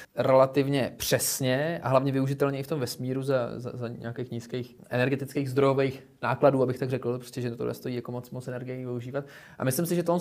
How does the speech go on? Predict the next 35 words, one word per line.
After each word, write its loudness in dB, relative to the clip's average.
je 4
přesně -2
ten -2
typ, -2
jak -4
ukázat, 2
a 2
je 6
to 2
spoj-, 4
jsou -2
to -2
samozřejmě -2
spojený 2
nádoby 0
i -2
s, -12
i -10
s -14
tím -4
vojenstvím, -2
že 6
když 0
by, 2
eh, 2
nějaký 0
prostředek, 0
který -2
my 0
tam 0
budeme 6
mít, -2
nebo -2
naši -2
spojenci, -2